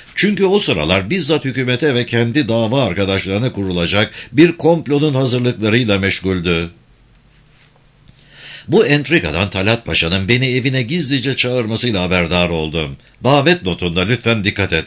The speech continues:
eve girişini kimse görmesin" ibaresi de yer alıyordu. Kahvelerimizin gelmesini beklemeden "Seni buraya acilen çağırdım." dedi telaşla.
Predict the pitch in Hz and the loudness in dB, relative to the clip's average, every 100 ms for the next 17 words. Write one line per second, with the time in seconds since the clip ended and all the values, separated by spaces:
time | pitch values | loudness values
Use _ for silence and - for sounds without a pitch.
0 | - 113 127 110 120 113 113 127 139 110 | -2 0 2 2 0 0 -2 -2 -2 0
1 | 104 95 98 87 92 92 110 101 110 104 | 0 0 0 -2 -2 -2 -2 0 0 0
2 | 107 110 92 92 90 92 90 80 85 80 | 0 0 2 2 0 0 -2 -2 -2 -4
3 | - - - - - - 135 156 180 185 | -8 -20 -20 -20 -16 -2 2 4 4 6
4 | 180 175 190 185 131 98 101 104 101 - | 4 2 0 2 2 2 0 0 0 0
5 | 90 104 82 87 92 - - - - 95 | 0 0 0 0 0 -4 -14 -4 -2 0
6 | 95 95 90 107 120 90 101 107 98 90 | 0 2 2 2 2 2 0 0 0 0
7 | 95 101 95 120 98 87 95 90 85 82 | 0 0 0 0 0 0 -2 0 0 -2
8 | 82 80 | -2 -2